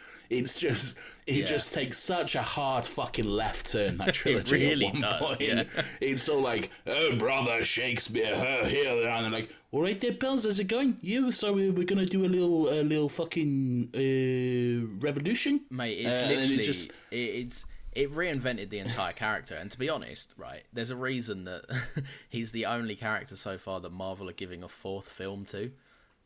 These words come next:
Speaker 2: Um, 'cause normally they do, like,
Speaker 1: <laughs> Yeah.
Speaker 2: the, the main Avengers little trilogies, unless you're, <laughs> unless you're Hawkeye or Black Widow, obviously. Um,
Speaker 1: <laughs>
Speaker 2: in which
Speaker 1: True.
Speaker 2: case you get nothing. Um, uh,
Speaker 1: Well,
Speaker 2: but
Speaker 1: Black
Speaker 2: yeah.
Speaker 1: Widow's getting a movie.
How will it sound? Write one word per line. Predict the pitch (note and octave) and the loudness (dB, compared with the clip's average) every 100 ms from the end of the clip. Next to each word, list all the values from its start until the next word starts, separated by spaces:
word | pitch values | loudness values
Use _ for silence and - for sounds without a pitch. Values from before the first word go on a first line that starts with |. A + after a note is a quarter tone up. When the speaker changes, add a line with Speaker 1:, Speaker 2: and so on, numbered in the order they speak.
| - | -10
Speaker 2:
Um, | F#2+ F2+ F2+ | -8 -8 -10
'cause | - A2+ | -8 -2
normally | B2 A2 | -2 0
they | G2+ G#2 | -2 -4
do, | A2+ | -4
like, | G2+ G#2 | -4 -4
Speaker 1:
<laughs> | |
Yeah. | F#2+ | -4
Speaker 2:
the, | G#2 | -6
the | - G2+ | -8 -8
main | G2+ F#2+ | -6 -6
Avengers | F#2 F#2 F#2+ F2 | -8 -10 -12 -10
little | F2+ | -10
trilogies, | E2+ A2 F#2+ D#2+ C2+ C2+ | -8 -8 -8 -8 -12 -12
unless | G2+ G2+ F#2+ | -8 -8 -8
you're, | F#2+ F2 G#2+ | -8 -8 -8
<laughs> | - | -8
unless | B2 A#2+ | -6 -6
you're | F#2 E2 | -8 -10
Hawkeye | F2 - - | -10 -12 -12
or | E2 | -12
Black | - - | -12 -14
Widow, | - - - | -14 -16 -16
obviously. | - - - - - - - - - | -16 -16 -16 -18 -20 -20 -20 -20 -10
Um, | G2 G2+ G2+ F#2+ - | -4 -2 -4 -10 -16
Speaker 1:
<laughs> | _ C3+ - - _ - | _ -8 -8 -12 _ -10
Speaker 2:
in | F#2 | -6
which | F#2 | -4
Speaker 1:
True. | - | -6
Speaker 2:
case | F2 | -8
you | F#2 | -8
get | F2 D2 | -10 -10
nothing. | F#2+ F#2 E2 E2+ C#2 | -10 -10 -10 -10 -6
Um, | G#2 A2 A2 G#2 - _ _ _ _ _ - | -4 -2 -4 -6 -12 _ _ _ _ _ -8
uh, | |
Speaker 1:
Well, | F#2 F2+ | -4 -4
Speaker 2:
but | G2+ A#2 | -2 -2
Speaker 1:
Black | E3 | 0
Speaker 2:
yeah. | - | 0
Speaker 1:
Widow's | D#3+ D3+ | 0 -2
getting | B2+ B2 | -2 -2
a | G#2+ | 0
movie. | G#2+ A2 D2+ C#2+ | 0 0 -2 -8